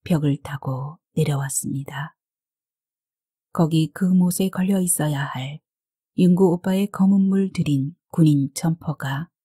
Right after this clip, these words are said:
보이지 않았습니다. 아뜨겠습니다. 방 한가운데 주저앉았습니다. 피난길에서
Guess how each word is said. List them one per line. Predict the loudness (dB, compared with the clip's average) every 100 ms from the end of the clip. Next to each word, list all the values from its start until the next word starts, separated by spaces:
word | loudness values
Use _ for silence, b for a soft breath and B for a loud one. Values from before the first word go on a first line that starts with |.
| _ _ _ 0
보이지 | 2 2 0 -2
않았습니다. | -2 -2 -2 -2 -2 -4 -8 -8 _ _ _ _ _ _ _ _ _
아뜨겠습니다. | -2 -2 _ -2 -2 -6 -8 -2 0 0 -2 -6 -8 _ _ _ _ _ _ _ _ _ _
방 | 2 4 4
한가운데 | 4 4 2 0 0
주저앉았습니다. | -2 -2 0 0 -2 -4 -2 -4 -4 -6 -8 -12 _ _ _ _ _ _ _ _ _ _ _ -2
피난길에서 | 2 2 0 -4 -4 -6 -8 -10